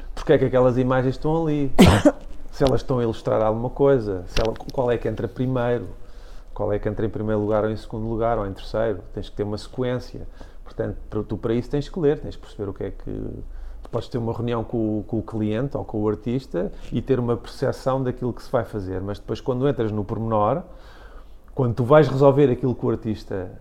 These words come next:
pretende, tens que obviamente ler e, e até eventualmente sugerir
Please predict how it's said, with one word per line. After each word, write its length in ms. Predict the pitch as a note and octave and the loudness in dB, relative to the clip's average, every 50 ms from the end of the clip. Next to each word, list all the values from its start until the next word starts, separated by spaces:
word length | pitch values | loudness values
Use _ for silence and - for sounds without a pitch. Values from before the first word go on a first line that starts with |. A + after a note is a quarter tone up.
| - - - - - | -18 -18 -18 -16 -16
pretende, 580 | - - - - C3 A2+ A2 G#2+ A2+ C#3 F#3 A#3 G#3+ - | -16 -12 -6 -4 -2 -2 -2 -2 -2 -4 -6 -6 -6 -6
tens 180 | A#2+ G#2+ - - | -6 -6 -6 -6
que 100 | - G#2+ | -6 -4
obviamente 540 | G2 F2+ G2 G2 F#2+ G2 G2 F#2+ - - | -4 -2 -2 -4 -4 -4 -6 -6 -6 -4
ler 220 | A2 G2+ G2+ G2+ G2+ A2 - C#3 C3+ - C3+ | 0 0 0 0 0 -4 -6 -8 -10 -10 -8
e, 720 | B2 A#2 A2+ A#2 A#2 - - - A#2 A#2+ A2+ - C#3 B2+ B2 | -8 -6 -6 -6 -4 -6 -6 -6 -6 -6 -2 2 4 6 6
e 40 | |
até 280 | A#2+ - - C3+ C3 C#3 | 6 4 4 6 6 8
eventualmente 640 | C3+ A#2+ A#2 C3+ B2+ B2 C3 B2 B2 C3 C#3 C#3 - | 6 6 6 2 2 2 0 0 0 0 0 -2 -2
sugerir 640 | - - C3 A#2+ C3+ C3 C3+ C#3 D#3 E3 F#3 G#3 | -4 -4 -2 2 2 4 4 4 4 4 2 0